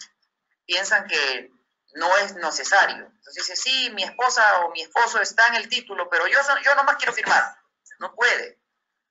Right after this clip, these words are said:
no podemos, no, no es un contrato ejecutable.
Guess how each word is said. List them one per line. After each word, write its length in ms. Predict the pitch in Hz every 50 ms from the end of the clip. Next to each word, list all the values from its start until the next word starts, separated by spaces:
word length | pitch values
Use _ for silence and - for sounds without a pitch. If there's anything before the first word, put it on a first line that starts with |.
| _ _ -
no 180 | 151 175 196 -
podemos, 420 | 214 214 220 226 208 151 131 -
no, 100 | - - - - 160
no 160 | 165 185 214 220
es 160 | 214 208 208
un 100 | 196 180
contrato 440 | 165 160 151 156 160 175 180 190 190
ejecutable. 680 | - 185 170 - _ - - 147 139 - - - _